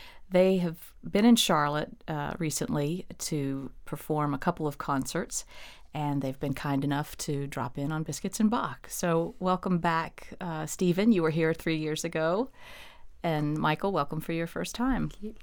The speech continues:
Speaker 2: Very good to be here again.
Speaker 1: So, um, I'll just start with you, Stephen, because I think the last time you were here, um,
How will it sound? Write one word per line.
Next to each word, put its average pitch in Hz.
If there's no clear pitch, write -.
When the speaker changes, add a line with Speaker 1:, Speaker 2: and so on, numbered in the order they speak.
Speaker 2:
Very 90
good 95
to -
be 92
here 85
again. 160
Speaker 1:
So, 202
um, 185
I'll 214
just 359
start 247
with 190
you, 170
Stephen, 147
because 170
I 160
think 269
the 180
last 165
time 156
you 151
were 151
here, 147
um, 147